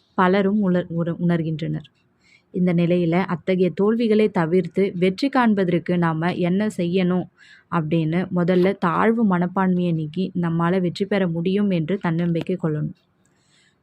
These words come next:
நம்மால முடியாதது எதுவும் இல்லை என்று வைராக்கியத்தோடு ஒரு செயல்ல இறங்கணும்.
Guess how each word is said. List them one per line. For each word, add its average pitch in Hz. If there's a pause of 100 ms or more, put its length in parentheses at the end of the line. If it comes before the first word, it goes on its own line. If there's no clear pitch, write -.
நம்மால 190
முடியாதது 202
எதுவும் 185
இல்லை 170
என்று 160
வைராக்கியத்தோடு 196
ஒரு 180
செயல்ல 170
இறங்கணும். 156